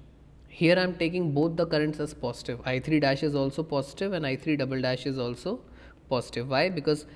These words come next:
if you see, I three dash is also in this direction,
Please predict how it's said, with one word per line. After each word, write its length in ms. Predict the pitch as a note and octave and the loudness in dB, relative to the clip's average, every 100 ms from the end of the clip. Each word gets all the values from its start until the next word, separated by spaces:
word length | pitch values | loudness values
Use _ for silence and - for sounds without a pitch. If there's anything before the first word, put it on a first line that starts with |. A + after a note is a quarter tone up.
| - - | -8 -2
if 160 | C#3 | 2
you 80 | D#3+ | 2
see, 240 | D#3 F#3+ - | 2 -2 2
I 180 | C#3 | 2
three 200 | C#3 D#3+ | 4 4
dash 280 | D#3 C#3 C#3+ | 4 4 2
is 120 | D#3 | 0
also 240 | D3+ D3 E3+ | 0 2 0
in 140 | E3 | 2
this 160 | D#3 D#3 | 2 2
direction, 520 | D3+ D#3 D#3 G3+ | 2 2 -2 -6